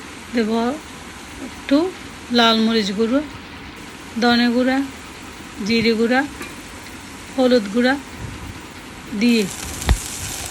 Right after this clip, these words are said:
ভালো করে নেড়ে নিব। অল্প পানি, এখন নাড়তে হবে। দেব লবণ,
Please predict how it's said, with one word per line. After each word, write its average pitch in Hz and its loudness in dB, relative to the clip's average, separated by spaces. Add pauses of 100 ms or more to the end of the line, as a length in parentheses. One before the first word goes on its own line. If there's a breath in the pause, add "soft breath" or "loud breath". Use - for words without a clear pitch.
(160)
ভালো 240 4
করে 247 6 (140)
নেড়ে 226 6
নিব। 190 2 (1000)
অল্প 262 4 (160)
পানি, 202 4 (1300)
এখন 247 2
নাড়তে 233 4
হবে। 262 4 (3000)
দেব 220 2 (120)
লবণ, 220 4